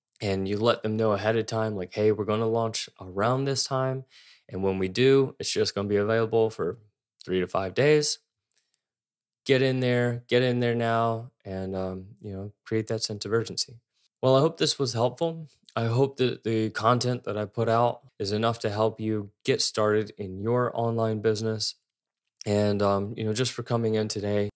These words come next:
I'd love to give you my four-week guide on how to jumpstart your online business. If this is not something you have done already, you can go to nick cribb dot com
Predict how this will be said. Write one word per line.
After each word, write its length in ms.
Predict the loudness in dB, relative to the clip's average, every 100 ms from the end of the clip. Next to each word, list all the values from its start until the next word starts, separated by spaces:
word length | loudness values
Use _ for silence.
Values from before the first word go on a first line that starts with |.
| -4
I'd 120 | -2
love 240 | 4 4 4
to 80 | 0
give 200 | 0 0
you 100 | 0
my 200 | 0 0
four-week 440 | 0 0 0 -2
guide 260 | 0 0 0
on 120 | -2
how 140 | -2
to 80 | -2
jumpstart 500 | -2 -2 -2 -2 -2
your 140 | -4
online 260 | -6 -4 0
business. 380 | 0 2 0 -2 -4
If 120 | -6
this 160 | -4
is 80 | -4
not 180 | -6 -4
something 340 | -4 -4 -6
you 200 | -4 -4
have 180 | -4 -6
done 340 | -4 -4 -6 -6
already, 600 | -6 -4 0 2 0 -4 _ _ _
you 100 | -8
can 100 | -4
go 180 | 0 0
to 180 | -2 -6
nick 220 | -6 -6
cribb 280 | -4 -4 -2
dot 220 | -4 -6
com 360 | -8 -6 -6